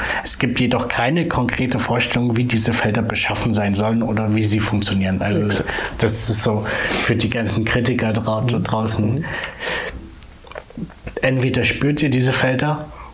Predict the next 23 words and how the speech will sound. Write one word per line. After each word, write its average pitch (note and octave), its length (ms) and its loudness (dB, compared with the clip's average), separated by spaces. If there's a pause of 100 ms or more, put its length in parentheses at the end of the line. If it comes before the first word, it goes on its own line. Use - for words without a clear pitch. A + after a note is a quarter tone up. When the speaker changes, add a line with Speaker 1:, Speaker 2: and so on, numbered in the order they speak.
(160)
Speaker 1:
oder A#2+ 220 0
ihr A2+ 360 2 (140)
spürt's - 380 -2
nicht, B2+ 280 0 (120)
dann G#2 200 -2
ist - 180 -2
es F#2+ 120 0
so. G#2 140 0 (420)
Spürt - 400 0
aber B2 200 0
in A#2 120 0
euch G2+ 280 0
rein, B2+ 360 2
atmet, A#2+ 640 2 (400)
seid A2 440 0
bei G#2+ 140 -2
euch A2 420 -2
und G#2 200 0
dann A2 320 2
spürt G#2 360 0
ihr G#2 100 2
sie F#2+ 160 2
auch. F2+ 180 -2